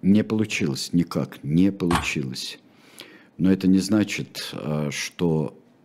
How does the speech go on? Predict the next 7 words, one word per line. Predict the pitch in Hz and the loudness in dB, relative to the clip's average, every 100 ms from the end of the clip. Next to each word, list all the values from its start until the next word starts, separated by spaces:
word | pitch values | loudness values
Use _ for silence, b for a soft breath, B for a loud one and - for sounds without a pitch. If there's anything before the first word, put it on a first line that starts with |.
| _ | _
Саддам | - 98 90 113 95 | -4 -2 2 2 2
Хусейн | - 90 - 120 123 110 - - _ _ b b b b b | -2 -6 -2 0 2 0 -4 -16 _ _ b b b b b
довёл | - 90 101 92 | 0 2 4 2
бы | 87 | 2
не | 85 | 2
только | 95 113 95 - 85 | 2 0 0 2 2
Ирак, | 87 80 64 - - | 2 0 -4 -12 -18